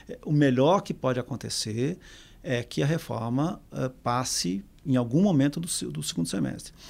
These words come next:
Porque a gente tem que lembrar o seguinte: este governo é um governo que politicamente é muito fraco e muito errático. É, então vamos comparar isso com as situ-, circunstâncias que a gente tinha no governo Temer, que era um governo que tinha vários defeitos, mas politicamente era muito forte.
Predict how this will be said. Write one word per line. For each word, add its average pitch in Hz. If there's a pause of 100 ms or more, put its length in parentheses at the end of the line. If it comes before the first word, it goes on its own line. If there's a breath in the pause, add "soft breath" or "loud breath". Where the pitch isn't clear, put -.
(340 loud breath)
Porque 160
a -
gente 208
tem 220
que 196
lembrar 143
o -
seguinte: 143 (480 soft breath)
este 185
governo 151
é -
um 156
governo 147
que -
politicamente 156
é 151
muito 143
fraco - (640 soft breath)
e 151
muito 143
errático. 123 (720 soft breath)
É, 127
então 151
vamos 214
comparar 156
isso 147
com -
as 143
situ-, 160
circunstâncias 147
que 156
a -
gente 143
tinha 160
no 151
governo 151
Temer, 127
que -
era 120
um 127
governo 143
que 143 (280)
tinha 120
vários 110
defeitos, 165
mas 180
politicamente 151
era 190
muito 185
forte. -